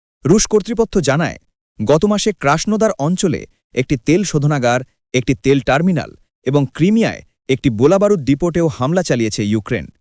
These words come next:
অন্যদিকে মস্কো থেমে নেই। ইউক্রেনের জ্বালানি অবকাঠামো ও রেলপথে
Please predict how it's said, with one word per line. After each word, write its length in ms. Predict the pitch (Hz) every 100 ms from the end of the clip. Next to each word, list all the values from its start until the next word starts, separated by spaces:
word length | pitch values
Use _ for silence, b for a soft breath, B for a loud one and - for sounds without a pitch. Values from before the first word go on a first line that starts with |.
| _ _ _ _
অন্যদিকে 440 | 120 170 208 190 202
মস্কো 400 | 123 147 - 202
থেমে 280 | - - 131
নেই। 160 | 85 50 _ _ _ _
ইউক্রেনের 440 | 131 151 175 175 143
জ্বালানি 320 | 139 147 151
অবকাঠামো 560 | 123 143 170 165 175 101 - _ _
ও 40 | 120
রেলপথে 540 | 113 175 202 143 -